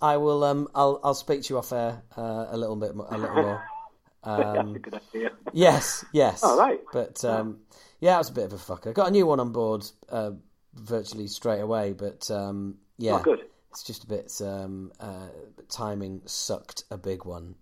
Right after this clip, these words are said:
Speaker 1: put it that
Speaker 2: That's
Speaker 1: way.
Speaker 2: bizarre timing though, isn't it, really, for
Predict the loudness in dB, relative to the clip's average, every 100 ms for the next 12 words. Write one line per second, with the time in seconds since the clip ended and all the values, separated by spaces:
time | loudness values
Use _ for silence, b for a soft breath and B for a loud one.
0 | _ _ _ -8 -6 -4 -4 -6 -6 -4
1 | -2 -2 2 4 4 2 -2 0 0 -4
2 | 0 0 2 -4 4 4